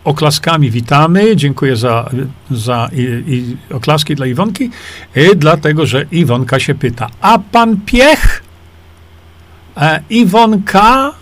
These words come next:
<laughs> myśmy już o panu Piechu przestali gadać, bo nie ma potrzeby. Nic nie zrobi.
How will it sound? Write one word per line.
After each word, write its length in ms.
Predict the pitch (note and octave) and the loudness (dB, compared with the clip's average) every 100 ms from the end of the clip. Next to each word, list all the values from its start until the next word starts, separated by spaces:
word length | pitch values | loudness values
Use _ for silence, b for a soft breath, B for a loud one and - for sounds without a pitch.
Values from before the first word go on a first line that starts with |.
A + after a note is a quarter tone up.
| - - | 2 4
<laughs> 400 | A3+ C4 G3 A#3 | 4 2 0 -2
myśmy 340 | G3 A#3 - G3 | -4 -4 -6 -8
już 200 | D#3+ D3+ | -8 -8
o 20 | |
panu 320 | - F3+ D3+ | -8 -6 -6
Piechu 360 | D3+ F3 D3 C#3+ B B B | -4 -2 -2 -4 B B B
przestali 720 | - - G3+ - - C#3+ C3 | -2 2 2 -2 -4 -4 -4
gadać, 400 | A#2 A2 - - - b b b b - - | -6 -10 -12 -20 -20 b b b b -20 -8
bo 60 | C3+ | -6
nie 100 | A#2+ | -4
ma 100 | G#2+ | -6
potrzeby. 480 | - - - C#3+ - - - - - - - C3+ | -10 -12 -12 -16 -20 -20 -20 -20 -20 -20 -6 2
Nic 340 | D3+ D3+ - | 2 2 -4
nie 100 | A#2 | -12
zrobi. 400 | - - - | -14 -18 -20